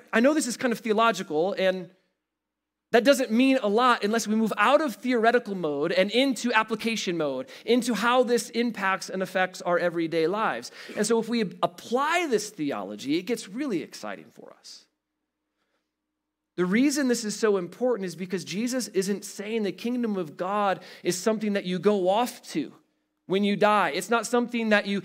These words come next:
escape this earth to enter into the kingdom of God someday. He is saying that in Christ, the kingdom of God has drawn near to you and to me. That it can be tangible,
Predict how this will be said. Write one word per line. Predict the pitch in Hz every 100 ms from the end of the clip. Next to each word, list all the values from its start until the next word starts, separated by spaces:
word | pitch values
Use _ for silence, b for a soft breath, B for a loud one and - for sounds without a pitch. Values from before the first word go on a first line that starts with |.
| B -
escape | 208 - - - 247 226 - - B
this | 156 254 - -
earth | 247 240 185 - -
to | 214 185 B B
enter | 233 262 - 240
into | 226 233 220 208
the | 190
kingdom | 202 226 220 208
of | 196 196
God | 202 185 180 B B
someday. | - 220 202 190 240 214 160
He | - 254
is | 294 214
saying | - 254 262 254 202
that | 180 160 -
in | 247 294 311 294
Christ, | - - 277 269 110 101 - - B B B
the | 208
kingdom | - - 311 359 330 269
of | 254 180
God | 233 214 190
has | 175
drawn | 151 196 196
near | 190 196
to | 196 185
you | 165 165
and | 156
to | 135
me. | 120 - _ _ _ _ _ _ _ _ _ _ _ _ _ _ -
That | 202
it | 214
can | 226
be | 208
tangible, | 208 214 240 247 214 107 -